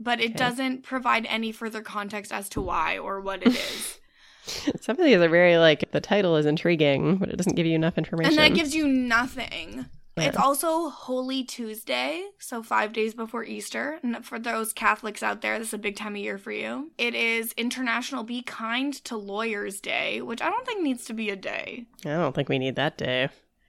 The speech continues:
Speaker 2: So just, like, some lawyer getting tired of the jokes?
Speaker 1: And this one gives you so much to say. Oh my God.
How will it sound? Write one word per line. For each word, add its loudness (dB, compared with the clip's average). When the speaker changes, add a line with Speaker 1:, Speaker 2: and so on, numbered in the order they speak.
Speaker 2:
So 6
just, 2
like, 6
some 4
lawyer 8
getting 6
tired 2
of -2
the 0
jokes? -2
Speaker 1:
And 8
this 0
one 2
gives 0
you -2
so 4
much 2
to -4
say. 0
Oh -2
my 0
God. 2